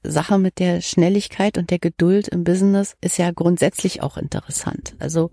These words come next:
um jetzt mal von mir wegzukommen, von meiner Arbeit, möchte ich einfach nochmal so generell sagen, also diese Sache mit der Schnelligkeit, das hat ja auch was mit Ideen zu tun, mit, mit Business-Einfällen, die man hat.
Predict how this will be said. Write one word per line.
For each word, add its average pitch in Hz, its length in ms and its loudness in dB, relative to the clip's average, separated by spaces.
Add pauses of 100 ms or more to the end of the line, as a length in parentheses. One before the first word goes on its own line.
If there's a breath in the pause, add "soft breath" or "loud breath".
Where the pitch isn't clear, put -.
(760 soft breath)
um 165 160 2
jetzt - 240 -2
mal 170 180 2
von 160 360 -4 (100)
mir 196 520 4
wegzukommen, 196 840 -2
von 160 360 -4 (380)
meiner 185 400 -2 (160)
Arbeit, 185 540 -2
möchte 175 180 0
ich - 140 -4
einfach 175 260 2
nochmal 175 480 4 (160 loud breath)
so 160 140 -4
generell 180 720 2 (120 soft breath)
sagen, 151 400 2
also 180 200 0
diese 185 420 0
Sache 214 260 2
mit 196 140 0
der 190 100 2
Schnelligkeit, 214 960 0 (100)
das - 140 -6
hat 196 140 2
ja 208 120 4
auch - 120 -2
was 202 160 2
mit 196 180 0
Ideen 156 460 4
zu - 180 -8
tun, 151 460 2
mit, 156 140 -6 (140)
mit 156 120 -10 (400)
Business-Einfällen, 170 1800 2
die 175 140 0
man 175 260 -2
hat. 196 160 -6